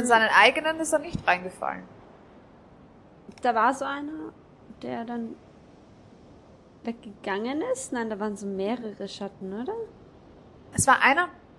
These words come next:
Speaker 2: und dann war, der ist verschwunden und in der Nähe ist ein nächster aufgetaucht. Fast, als würde der Schatten mit ihm mit, aber du hast den,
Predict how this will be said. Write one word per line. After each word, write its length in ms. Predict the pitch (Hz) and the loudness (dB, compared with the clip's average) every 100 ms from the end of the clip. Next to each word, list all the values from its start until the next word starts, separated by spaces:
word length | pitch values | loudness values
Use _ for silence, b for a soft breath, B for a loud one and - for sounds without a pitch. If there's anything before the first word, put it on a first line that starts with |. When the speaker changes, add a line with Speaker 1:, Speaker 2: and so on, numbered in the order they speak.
| - - - - | -20 -20 -16 -2
Speaker 2:
und 80 | 247 | 6
dann 220 | 240 233 | 6 8
war, 240 | 240 240 - - | 8 8 6 -2
der 220 | 240 240 247 | -2 4 6
ist 140 | - | 4
verschwunden 600 | 247 - 226 330 285 247 | 0 -2 0 -2 -2 -2
und 120 | 247 | -2
in 260 | 226 226 202 - - - - | -2 -6 -8 -12 -20 -12 -2
der 80 | 220 | 0
Nähe 280 | 220 226 240 | 2 6 6
ist 100 | 233 | 6
ein 80 | 214 | 2
nächster 400 | 240 - - - | 4 2 2 2
aufgetaucht. 840 | 233 - 220 196 175 175 - - - - - - - - - - - - - - - - - - - | 2 0 -2 2 2 0 -6 -18 -20 -20 -20 -20 -20 -20 -20 -20 -20 -20 -20 -20 -20 -20 -20 -20 -2
Fast, 280 | - 254 - | 4 6 4
als 140 | - | 0
würde 140 | 262 247 | 4 4
der 100 | 233 | 6
Schatten 460 | - 240 254 233 | 6 4 4 -2
mit 320 | 254 262 - | -2 -2 -6
ihm 340 | 240 240 233 226 | -2 -2 0 0
mit, 460 | 247 247 - - - - - - - - - - | 0 0 -4 -4 -8 -20 -20 -20 -20 -20 -6 4
aber 160 | 233 | 4
du 100 | 233 | 6
hast 300 | 247 247 - - - - - - - - - 247 | 6 4 -4 -10 -20 -20 -20 -20 -20 -20 -12 -6
den, 140 | 226 | -6